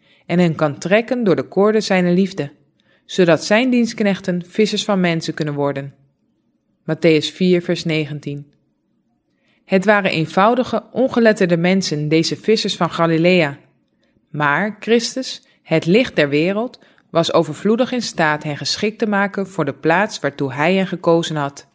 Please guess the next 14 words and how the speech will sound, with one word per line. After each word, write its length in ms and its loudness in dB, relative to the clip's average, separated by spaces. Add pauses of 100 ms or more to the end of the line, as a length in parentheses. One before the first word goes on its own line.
(1000)
De 120 -2
heiland 440 2
verachtte 400 0
onderwijs 480 0
niet, 320 -4 (580)
want 240 0
indien 340 2
dat 180 2
geleid 420 0
is 240 -4
door 120 2
de 140 2
liefde 300 -4
Gods 480 -6